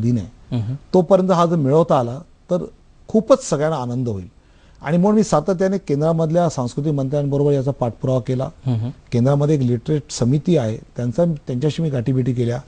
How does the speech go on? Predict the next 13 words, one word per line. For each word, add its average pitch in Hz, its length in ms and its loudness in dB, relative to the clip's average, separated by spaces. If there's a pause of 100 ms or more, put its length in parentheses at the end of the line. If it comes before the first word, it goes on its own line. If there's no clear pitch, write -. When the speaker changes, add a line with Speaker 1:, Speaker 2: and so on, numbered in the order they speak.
(380)
Speaker 1:
मी 190 60 4
महाराष्ट्रातल्या 170 840 4 (320)
सगळ्या 202 300 6
लोकांना 196 460 0 (160)
आवाहन 151 420 2
केलं, 107 200 -6 (180)
म्हणजे 131 280 -6
प्राध्यापक 135 500 0
असतील, 117 380 -6 (100)
मराठी 120 240 -2
भाषेचे 123 400 -2
प्रेमी 139 380 2
असतील, 117 360 -2